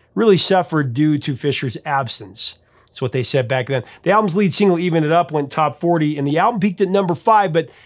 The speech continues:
neither was enough to counter the record's disappointing sales. Bebe Le Strange, it became Heart's first album to only certify gold by the R I A A. That had never happened to these guys. That's an achievement a lot of bands,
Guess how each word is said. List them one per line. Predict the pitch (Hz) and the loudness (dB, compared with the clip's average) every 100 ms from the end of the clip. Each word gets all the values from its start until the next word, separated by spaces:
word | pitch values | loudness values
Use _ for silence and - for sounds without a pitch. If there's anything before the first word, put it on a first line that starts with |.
| - - | -16 -2
neither | 190 254 320 294 | 0 0 0 0
was | 247 | 2
enough | 233 226 220 | 2 2 0
to | - | -2
counter | 190 - 202 202 196 | -8 -2 0 2 2
the | 175 | 2
record's | 160 180 170 170 139 | 2 0 0 -2 -2
disappointing | - 175 - 131 156 147 131 | 0 0 0 -2 0 2 2
sales. | - 170 139 - - - - | 0 0 0 -4 -10 -10 -4
Bebe | 180 180 | -2 0
Le | 165 | -2
Strange, | 151 160 160 160 147 - _ _ _ _ _ | -2 0 2 2 0 -2 _ _ _ _ _
it | - | -6
became | 160 143 185 175 | -2 0 2 2
Heart's | 135 165 - | 2 0 -2
first | - 180 190 - - | -2 2 2 2 0
album | 175 180 170 | 2 4 2
to | 160 | 2
only | 185 220 220 | 2 4 2
certify | - 208 - 180 156 | 4 2 4 2 0
gold | 127 190 320 233 | 0 2 2 2
by | 147 | 0
the | 135 | -2
R | 123 131 | -4 -2
I | 131 | -2
A | 131 127 131 175 | -2 -2 0 0
A. | |
That | 139 120 | 0 -4
had | 123 | -6
never | 135 131 | -6 -6
happened | 120 135 160 135 | -4 -2 -2 -4
to | 110 | -12
these | 101 92 | -16 -20
guys. | - - - - _ _ _ _ _ - | -20 -20 -20 -20 _ _ _ _ _ -4
That's | 165 185 | -2 0
an | 180 | 0
achievement | 151 - 202 190 165 | 0 0 0 2 2
a | |
lot | 151 160 160 | 2 2 2
of | 131 | 0
bands, | 156 156 147 - - | 2 2 0 -2 -6